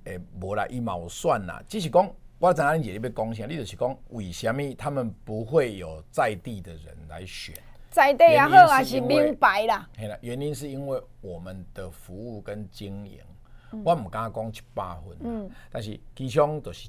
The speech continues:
Speaker 1: 足认真咧对待。
Speaker 2: 迄个感情嘛。
Speaker 1: 嘿，我因为咱都伫遮出，出世啊大汉，所以咱对遮足有感情，对乡亲足有感情。我嘛定定开玩笑讲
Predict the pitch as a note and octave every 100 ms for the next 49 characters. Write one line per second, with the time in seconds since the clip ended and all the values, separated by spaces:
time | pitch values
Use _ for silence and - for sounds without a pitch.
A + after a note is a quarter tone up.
0 | - - - F2+ F2 D#2 E2 G#2+ A2+ G#2+
1 | C#4 A#3 D4 D4+ D#4 - A#3+ G#3+ G#3+ A3+
2 | A3+ G3+ F3+ D#3 - - - D#3 D#3 -
3 | - - B2+ A2 G#2 D3 C3+ A2 - -
4 | E2+ B2+ A#2+ - - - - B2+ B2 -
5 | D3 - F2+ E2+ G2+ - C#2 D2 G2 -
6 | - A2+ B2+ B2+ B2 G2 B2 - A#2+ E2+
7 | - F#2+ F#2 E2 F2 C3+ A2 G2+ - A#2
8 | A2+ E2 F2 F2+ F2+ E2 B2 C3 F2+ D#2+
9 | - G#2+ G2 G#2 F#2 G2